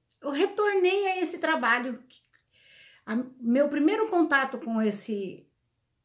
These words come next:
artesanato foi oito, nove anos de idade, no meu tempo de escola, e que educação artística se aprendia fazendo, né?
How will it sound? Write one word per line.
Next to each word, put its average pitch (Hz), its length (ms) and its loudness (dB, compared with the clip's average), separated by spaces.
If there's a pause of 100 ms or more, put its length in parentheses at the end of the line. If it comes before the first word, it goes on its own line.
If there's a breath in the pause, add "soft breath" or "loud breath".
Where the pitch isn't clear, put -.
(120)
artesanato 208 840 -6
foi 294 340 -2
oito, 254 680 0
nove 277 320 -2
anos 247 220 -4
de 214 100 -6
idade, 220 540 -4
no 233 80 0
meu 220 160 0
tempo 220 280 -4
de 196 60 -10
escola, 220 720 -6 (680 soft breath)
e 190 220 -8
que 196 140 -12
educação 208 680 -2
artística 208 680 -2
se - 160 -6
aprendia 208 580 0
fazendo, 233 840 -2
né? 240 180 -2